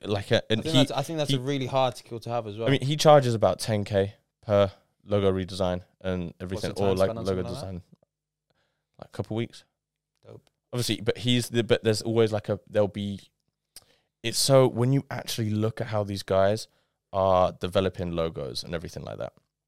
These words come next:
Speaker 1: it's fucking nuts, bro, the detail that they go into, like, just
Speaker 2: Of
Speaker 1: little
Speaker 2: course.
Speaker 1: details that they'll add in.
Speaker 2: That nine p-, nine out of ten people will never
Speaker 1: Yeah.
Speaker 2: notice. Yeah.
Speaker 1: But it's there, and you just know.
Speaker 2: Mm.
Speaker 1: And even the detail, how that little detail that they've added into the main logo,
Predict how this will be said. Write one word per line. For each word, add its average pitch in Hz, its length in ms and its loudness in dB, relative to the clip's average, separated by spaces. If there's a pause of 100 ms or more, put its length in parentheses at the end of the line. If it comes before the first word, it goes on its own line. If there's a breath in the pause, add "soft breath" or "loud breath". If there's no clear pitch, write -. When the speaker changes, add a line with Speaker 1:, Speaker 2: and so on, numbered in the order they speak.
(880)
Speaker 1:
it's - 120 -10
fucking 175 340 4
nuts, 139 180 2
bro, 110 120 2
the 98 120 0
detail 104 380 2
that 73 140 -8
they 87 80 -4
go 90 160 0
into, 95 260 -4
like, 107 180 2
just 101 160 -6
Speaker 2:
Of - 20 0
Speaker 1:
little 107 180 0
Speaker 2:
course. 101 140 -4
Speaker 1:
details 95 220 -2
that 67 140 -8
they'll 90 140 -2
add 85 140 -2
in. 85 280 -6
Speaker 2:
That 139 260 -4
nine 127 360 -10
p-, - 140 -20
nine 123 200 -10
out 120 80 -14
of 117 80 -18
ten 113 120 -14
people 113 220 -14
will 110 140 -14
never 110 260 -14
Speaker 1:
Yeah. 113 120 4
Speaker 2:
notice. - 220 -8 (220)
Yeah. - 140 -20
Speaker 1:
But 110 120 -2
it's 110 140 -6
there, 98 300 4
and 104 140 -2
you 101 60 0
just 101 180 -6
know. 98 180 2
Speaker 2:
Mm. - 320 -16
Speaker 1:
And 131 100 0
even 139 200 2
the 123 60 2
detail, 113 340 2
how 104 160 4
that - 180 2
little 113 220 0
detail 113 320 0
that 104 80 0
they've 95 180 0
added 98 240 0
into 95 240 -4
the 90 60 -6
main 98 240 0
logo, 90 420 0